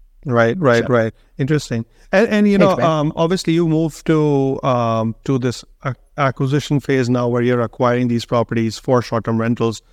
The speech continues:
Speaker 1: and you will own those properties. But just so that people understand, what, what are the disadvantages of this arbitrage model? I know we've talked about, um, you know, the advantages not, uh, some of the, some of the advantages of owning the assets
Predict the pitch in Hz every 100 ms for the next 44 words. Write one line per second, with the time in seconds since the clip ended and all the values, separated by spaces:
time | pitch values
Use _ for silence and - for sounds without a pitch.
0 | _ _ - 131 123 156 160 135 135 131
1 | 120 110 - 123 123 117 117 113 - _
2 | _ - 131 139 135 - 139 175 - 175
3 | 156 170 170 143 143 - 147 135 127 _
4 | - 123 147 208 214 - 151 190 220 185
5 | 143 156 190 143 143 170 151 131 127 117
6 | 117 127 - - 139 135 - 135 123 113
7 | 123 127 131 131 135 143 139 139 139 127
8 | 139 131 127 123 - - _ - 131 123
9 | 135 139 131 123 123 123 139 131 127 131
10 | 127 123 123 131 127 120 127 131 - 151
11 | 147 131 135 131 151 143 143 131 131 127
12 | 131 135 131 135 131 131 127 123 120 117
13 | 139 117